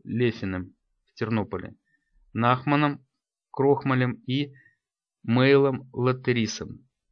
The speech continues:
в Жолкве. Уроки, которые ему преподавали эти учителя, начали приносить плоды после его возвращения в Кременец в тысяча восемьсот двадцатом году, когда он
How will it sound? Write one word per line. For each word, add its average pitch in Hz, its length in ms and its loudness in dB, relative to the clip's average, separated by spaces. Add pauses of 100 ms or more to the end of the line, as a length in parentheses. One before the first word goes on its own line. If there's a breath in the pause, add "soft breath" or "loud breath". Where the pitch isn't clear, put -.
(520)
в 104 100 -8
Жолкве. 110 580 -4 (1700)
Уроки, 165 340 0
которые 127 360 0
ему 131 220 0
преподавали 123 680 -2
эти 117 240 -6
учителя, 123 500 -4
начали 131 400 -2
приносить 104 560 -8
плоды 107 460 -2 (1040)
после 127 320 0
его 120 180 -2
возвращения 110 680 -4
в - 100 -12
Кременец 107 500 -4
в - 120 -20
тысяча 131 260 -8
восемьсот 113 340 -8
двадцатом 104 420 -6
году, 92 260 -8
когда 107 260 -6
он 117 200 -4